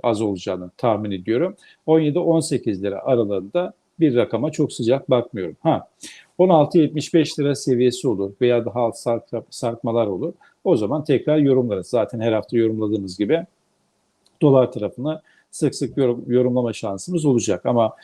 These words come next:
ben kesin bir dille on yedi on sekiz lira aralığında yatırımcısına işte döviz alın,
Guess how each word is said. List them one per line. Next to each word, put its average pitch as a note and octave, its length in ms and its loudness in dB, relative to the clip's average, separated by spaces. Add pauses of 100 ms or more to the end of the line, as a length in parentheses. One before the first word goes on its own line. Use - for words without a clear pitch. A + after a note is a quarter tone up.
(360)
ben B2 240 2
kesin C#3+ 400 0
bir F#2+ 200 0
dille G#2+ 540 -2
on B2 160 4
yedi A2 220 0
on B2 180 0
sekiz G#2+ 400 -2
lira G2 180 -6
aralığında G#2 680 -4 (260)
yatırımcısına B2 840 0 (300)
işte A#2 240 0
döviz C3 280 6
alın, A2 300 2